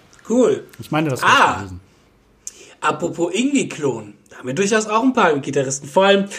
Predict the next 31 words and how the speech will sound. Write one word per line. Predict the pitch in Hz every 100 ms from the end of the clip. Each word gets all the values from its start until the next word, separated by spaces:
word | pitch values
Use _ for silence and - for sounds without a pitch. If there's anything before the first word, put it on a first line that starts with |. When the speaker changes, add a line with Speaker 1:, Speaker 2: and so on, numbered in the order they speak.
| -
Speaker 1:
es | -
gibt, | 214 -
äh, | 185 185
einen | 196 226
Gitarrist, | 240 226 226 226 -
den | 214
ich | 254 233
immer | 220
als | 196 190 220
Ingwie-Klon, | 220 208 - 208 208 202 - - - _
mh, | 196 190 185 160
betitelt | 170 254 262 254
hab, | 226
aber | 208 185
ich | -
glaub, | 202 190
er | 180
selber | 170 202 190
wird | 196
sich | 185 170
mehr | 175 170
als, | 156 156 143 - -
ähm, | 151 147 143 143 143
hier | 139
Speaker 2:
Blackmore-Klon? | 135 135 135
Speaker 1:
Rainbow, | 156 190 160 143
wie | 139
heißt | 160 -
denn | -
der? | 156
Speaker 2:
Blackmore. | - 131 113